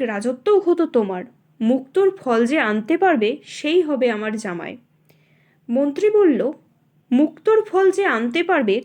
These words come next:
তাকেই আমরা রাজার জামাই বলে মানব আর খাতির করব।"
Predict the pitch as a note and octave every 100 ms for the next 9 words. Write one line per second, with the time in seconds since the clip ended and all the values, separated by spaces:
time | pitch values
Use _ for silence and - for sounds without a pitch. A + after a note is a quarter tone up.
0 | - A3+ A#3+ F4 F#4 D#4+ D#4 D4+ A#3 G#3
1 | C4 C4+ A#3+ G#3+ G#3+ C4 C4 C4 B3 G3+
2 | F#3 F3+ - _ _ _ - A3 A#3+ -
3 | G#3+ G#3+ G#3 G3+ F3+ E3+